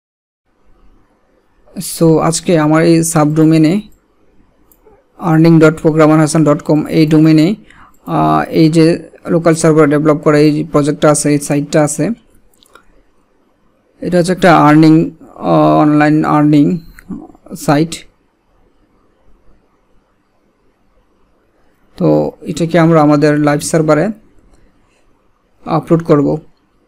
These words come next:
আমি আজকে subdomain দিয়ে দেখাবো। আহ, আমি যে চারটি ওয়ে দেখাবো, এই চারটি ওয়ের মাধ্যমে আপনি আপনার main domain অথবা subdomain এই যে ওয়েতেই, আহ, আপনার লা-, local সার্ভারে ডেভেলপ করা এবং Laravel প্রজেক্টকেই, আহ,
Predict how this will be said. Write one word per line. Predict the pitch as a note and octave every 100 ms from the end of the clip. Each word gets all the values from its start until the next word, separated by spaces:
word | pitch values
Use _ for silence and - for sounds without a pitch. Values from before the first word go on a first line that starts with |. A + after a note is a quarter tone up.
| _ _ _ _ _ _ _ _ _ _ _ _ _ _ _
আমি | F#3+ E3 F#3
আজকে | F3+ - G3+ F3 -
subdomain | E3+ E3 E3 E3 E3+ E3
দিয়ে | E3
দেখাবো। | D#3 D#3 E3 D3+ G3+ - -
আহ, | E3 D#3 D#3 D#3 - E3+
আমি | E3
যে | E3 E3 E3+
চারটি | E3 E3 E3+
ওয়ে | E3
দেখাবো, | D3+ E3 D#3 D#3
এই | D#3+ D3
চারটি | D#3 D3 F3
ওয়ের | D#3 D#3+ D#3+
মাধ্যমে | D3 D3+ D3+
আপনি | D3 D#3
আপনার | D3 D#3+ D3+
main | D3 D#3 D#3
domain | D#3 D3+ D#3
অথবা | C#3+ D3
subdomain | C#3+ D3+ D3 D3
এই | D3+ D#3
যে | D#3
ওয়েতেই, | D3+ D3+ D#3 F3
আহ, | - - - - -
আপনার | D3+ E3 D3+
লা-, | D3+
local | D3+ D3 D#3+
সার্ভারে | D3 D#3 D3+
ডেভেলপ | C#3+ D3+ D3+
করা | C#3+ D3
এবং | C#3+
Laravel | D3 D3 D3 C#3+
প্রজেক্টকেই, | C#3+ C#3+ D#3 - D#3+ D#3+
আহ, | - - - D#3+ D#3 D3+ D#3+